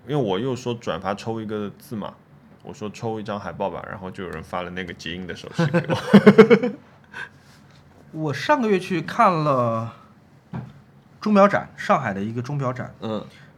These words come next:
Speaker 2: 然后他们有一个牌子叫亨利慕时，就是我那个苹果表，表那个牌子。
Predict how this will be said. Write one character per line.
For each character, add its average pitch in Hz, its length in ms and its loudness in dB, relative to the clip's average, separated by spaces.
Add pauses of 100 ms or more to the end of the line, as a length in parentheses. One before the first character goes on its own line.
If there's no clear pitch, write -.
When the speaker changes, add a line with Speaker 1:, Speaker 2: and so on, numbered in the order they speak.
Speaker 2:
然 131 160 -2
后 185 180 0
他 208 200 0
们 208 440 0
有 113 200 -2
一 117 80 -4
个 175 80 -2
牌 185 240 -4
子 143 100 -8
叫 160 80 0
亨 185 240 -2
利 185 120 -2
慕 170 180 -2
时， 117 400 -6 (640)
就 139 120 -4
是 143 100 -2
我 120 140 0
那 139 80 -2
个 135 80 -2
苹 - 160 -6
果 147 120 0
表， 123 180 0
表 90 220 -6
那 104 80 -6
个 120 80 -4
牌 - 220 -10
子。 90 160 -14